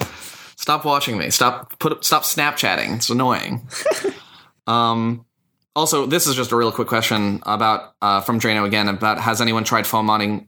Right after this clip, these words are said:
Speaker 1: the pads on the new cabs that came in a few weeks ago? Any second opinions on pad quality or still too soon? Just as an F Y I, I'm gonna be foam modding round one San Jose's pads soon.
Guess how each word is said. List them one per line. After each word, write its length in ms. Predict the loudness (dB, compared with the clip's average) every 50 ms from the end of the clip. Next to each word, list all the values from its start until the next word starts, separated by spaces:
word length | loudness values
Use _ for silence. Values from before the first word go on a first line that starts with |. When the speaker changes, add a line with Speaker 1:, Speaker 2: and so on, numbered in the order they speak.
| -6 -2
Speaker 1:
the 260 | 0 2 2 0 0 0
pads 260 | 0 2 2 2 0
on 60 | 0
the 60 | 2
new 120 | 2 0 0
cabs 280 | 2 0 0 0 0
that 100 | 0 -2
came 180 | 0 0 0 0
in 60 | 0
a 40 | 2
few 140 | 2 2 2
weeks 200 | 2 0 0 0
ago? 320 | 2 2 2 0 0 -2 -8 -18 -20 -20 -20 -20 -14 -4
Any 160 | 0 2 2 4
second 220 | 2 0 0 0
opinions 340 | 0 2 2 2 2 2 0
on 100 | 0 0
pad 260 | 2 0 0 0 0
quality 300 | 0 0 2 2 2 2
or 60 | 0
still 180 | 2 0 0 0
too 140 | 2 2 2
soon? 340 | 2 2 2 2 0 -2 -4 -6 -20 -20 _ -2
Just 180 | 0 2 2 2
as 120 | 2 2
an 60 | 0
F 140 | 0 0 0
Y 120 | 0 2
I, 160 | 2 2 2 2
I'm 60 | 0
gonna 120 | 0 0
be 100 | 0 0
foam 300 | 0 0 0 2 2 4
modding 500 | 4 4 4 2 2 0 0 -4 -4 -8 _ _
round 280 | -2 2 2 2 2 2
one 180 | 2 2 2
San 160 | 2 2 2 2
Jose's 480 | 0 0 2 2 2 2 2 0 0
pads 400 | -2 0 0 2 2 2 2 2
soon. 360 | 2 2 0 0 -2 -4 -6